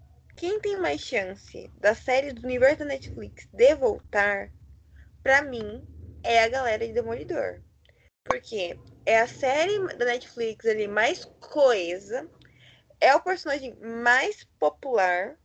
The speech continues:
os atores são realmente muito bons. Então, eu, eu acredito que se fosse pra me colocar a mão no fogo, ah, escolhe aí das quatro séries da Netflix ali de heróis, qual que você falaria que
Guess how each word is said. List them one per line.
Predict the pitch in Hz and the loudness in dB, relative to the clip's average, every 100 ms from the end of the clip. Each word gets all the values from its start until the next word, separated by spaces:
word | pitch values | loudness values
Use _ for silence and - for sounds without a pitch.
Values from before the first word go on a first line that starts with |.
| _ _ _ _ _ _ | _ _ _ _ _ _
os | 269 247 | -2 2
atores | 294 - 285 254 247 - | 2 4 4 4 2 -4
são | 254 233 | -4 -4
realmente | 262 269 285 277 294 | -4 -4 -4 -10 -10
muito | 240 247 - 403 | -8 -10 -10 -12
bons. | 233 220 196 202 311 - _ _ _ _ _ _ _ _ _ _ _ _ - | 2 4 4 2 -6 -14 _ _ _ _ _ _ _ _ _ _ _ _ -20
Então, | 277 277 277 | -2 0 4
eu, | 285 262 - | 4 2 0
eu | 247 | 0
acredito | 262 285 247 - | 2 -2 -6 -16
que | - 302 370 - - - _ | -12 -10 -10 -12 -20 -20 _
se | - | -6
fosse | 302 339 427 | -2 0 0
pra | - | -2
me | 381 | -2
colocar | 320 285 294 | 0 0 0
a | 240 | -2
mão | 240 | 0
no | 240 | 0
fogo, | 247 - 214 208 240 | 0 4 4 4 4
ah, | 277 | 4
escolhe | 240 - 285 302 370 | 2 -2 2 2 2
aí | 349 285 320 - _ _ _ | 0 -2 -6 -12 _ _ _
das | - 247 277 277 - | -2 2 2 -2 -12
quatro | - 311 453 453 415 | -2 0 2 0 -4
séries | 381 302 339 | -4 -4 -4
da | - 285 | -2 -2
Netflix | 277 277 - - 226 220 - | -2 -8 -14 -8 -8 -8 -2
ali | 220 220 | 0 0
de | 208 | -2
heróis, | 202 202 226 269 - | -2 0 0 -2 -4
qual | 349 | -8
que | - | -4
você | 311 - 302 302 | -4 -2 -2 -2
falaria | 302 285 269 254 269 | 0 0 0 -2 -4
que | - | -6